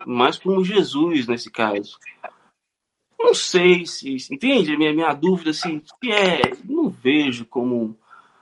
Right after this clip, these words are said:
como a grande dificuldade. Me parece que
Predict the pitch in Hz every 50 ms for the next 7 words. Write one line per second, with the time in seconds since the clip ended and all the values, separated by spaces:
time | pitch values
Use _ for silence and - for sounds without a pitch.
0 | _ _ _ _ _ _ _ _ _ _ - - 117 113 120 117 110 98 98 95
1 | - 87 120 120 - - 127 143 170 170 160 135 131 123 - 139 131 - - -
2 | 113 104 110 107 107 101 101 101 104 104 113 131 156 - - 160 156 147 160 170
3 | 196 190 - 226 - - - 196 185 185 185 180 170 160 147 131 123 127